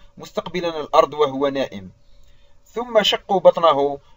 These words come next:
فغسلوا ما كان به من غل بماء زمزم، ثم ملأوا قلبه إيماناً وحكمةً،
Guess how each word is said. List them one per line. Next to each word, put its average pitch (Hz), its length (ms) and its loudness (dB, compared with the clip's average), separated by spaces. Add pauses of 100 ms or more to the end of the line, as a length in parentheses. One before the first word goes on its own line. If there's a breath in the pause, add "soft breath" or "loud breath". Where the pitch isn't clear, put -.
(120)
فغسلوا 202 480 0
ما 180 140 0
كان 175 260 -2
به 156 260 -12
من 143 180 -12
غل 151 420 -12
بماء 135 360 -6
زمزم، 127 380 -10
ثم 170 300 -8
ملأوا 170 360 2
قلبه 156 520 -2
إيماناً 135 400 -6
وحكمةً، 127 640 -8